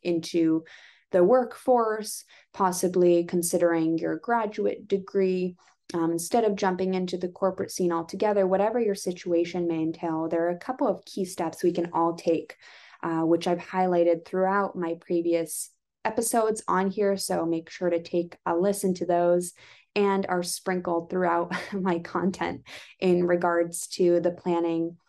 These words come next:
for the future. And as I always say, planning for the worst and hoping for the best is by far the greatest mantra, uh, that you can follow. The Fed in this position right now has the most power in the economy and markets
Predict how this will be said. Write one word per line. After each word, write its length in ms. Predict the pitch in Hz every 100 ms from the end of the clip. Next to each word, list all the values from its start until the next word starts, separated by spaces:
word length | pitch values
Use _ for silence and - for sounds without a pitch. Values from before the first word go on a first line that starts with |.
| _ _ _ - _ _ -
for 320 | 170 165 165
the 100 | 170
future. 580 | - 160 156 - 180 - _ -
And 340 | 175 170 165
as 180 | 180 190
I 140 | 220 233
always 280 | 247 269
say, 300 | - 165 214 269 - - _ -
planning 440 | 196 196 208 220
for 120 | 220
the 120 | 208
worst 400 | 180 175 180 175 -
and 100 | 175
hoping 400 | 175 175 175 175
for 140 | 170
the 100 | 165
best 460 | 165 160 160 - -
is 360 | 170 165 165 160
by 240 | 160 165 160
far 400 | 175 170 165 165
the 100 | 165
greatest 420 | 165 160 160 165
mantra, 520 | 165 151 175 - - 185 - - _
uh, 160 | 165 170
that 160 | 165 147
you 140 | 170
can 180 | 170 165
follow. 520 | - - 156 131 - -
The 100 | -
Fed 260 | 185 233 240
in 140 | 214
this 180 | 170 170
position 540 | - 185 175 175 214 202
right 220 | 165 160
now 380 | 165 156 180 190
has 200 | 175 170
the 80 | -
most 340 | 175 170 170 -
power 420 | - 160 180 220
in 140 | 226
the 140 | 220 220
economy 460 | 226 220 214 220
and 120 | 214
markets 640 | 208 196 202 277 302 -